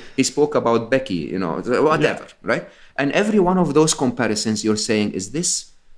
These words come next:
Speaker 1: does this meet my expectations? Is this what I want? Is my chair too hard? Is my back rested well? You know, is it too chilly? Is it too warm?" And so on,
Speaker 2: Mm.
Speaker 1: okay? And the reason our brains do that is actually really interesting. Our brains are just a survival machine.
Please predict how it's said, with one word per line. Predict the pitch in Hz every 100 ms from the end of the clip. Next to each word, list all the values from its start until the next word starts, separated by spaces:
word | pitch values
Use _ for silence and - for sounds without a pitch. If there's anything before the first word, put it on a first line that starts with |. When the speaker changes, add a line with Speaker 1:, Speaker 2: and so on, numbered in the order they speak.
| - -
Speaker 1:
does | 123
this | 165 165
meet | 151 147
my | 135 123
expectations? | - 123 110 - 110 104
Is |
this | 101 -
what | 107
I | 90 87
want? | 71 71
Is | 92
my | 107 107 -
chair | 139 131 -
too | 113 104
hard? | 85 71 69
Is | 78
my | 87 90
back | 92 101 -
rested | 98 - 85
well? | 82 64 57 - _ _ -
You | 98
know, | 95
is | 98 110
it | 110
too | -
chilly? | 139 - 143 139
Is | 123 113
it | -
too | 117 113 110 98
warm?" | 80 64 - -
And | 131
so | - 131
on, | 117
Speaker 2:
Mm. | 117 110 98
Speaker 1:
okay? | 123 135 - - _
And | 135 147 135
the | 135
reason | 151 214 214 160
our | 113 113 110
brains | 110 120 113 92
do | 110 151
that | 65 58 -
is | 92
actually | 160 - 165
really | 127 131 120
interesting. | 135 - - - - - - - -
Our | 117 127 123
brains | 120 170 208 110 117
are | - -
just | 180
a | 175
survival | 143 123 117 151 156 151
machine. | 139 - - -